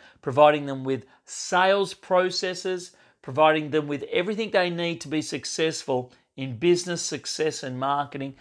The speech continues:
If that's something that you're interested in, I want you to reach out to me.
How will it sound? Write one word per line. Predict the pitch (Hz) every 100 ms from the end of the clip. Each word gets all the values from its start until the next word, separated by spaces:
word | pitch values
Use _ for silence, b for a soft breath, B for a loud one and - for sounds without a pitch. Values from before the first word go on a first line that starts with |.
| b b
If | - 139
that's | - 196 196
something | 220 202 196 165
that | 170
you're | 151 156
interested | 165 - 165 - 147
in, | 151
I | 143
want | 151 160
you | 151
to | 131
reach | 123 175 175 175
out | 156 160
to | 170
me. | 156 156